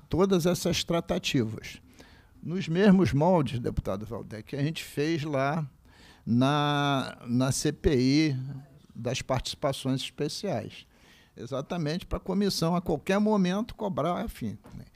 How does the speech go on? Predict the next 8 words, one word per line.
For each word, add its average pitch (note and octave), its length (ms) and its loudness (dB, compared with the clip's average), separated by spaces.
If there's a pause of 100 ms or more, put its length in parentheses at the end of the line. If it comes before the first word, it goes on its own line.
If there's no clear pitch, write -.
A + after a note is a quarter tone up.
(240)
aquilo D#3 540 -4
que E3+ 340 -4
a D3+ 60 0
C - 240 -4
P F3 300 0
I C#3+ 360 2 (240)
propõe. C#3 540 2 (480)
Porque G#3 420 4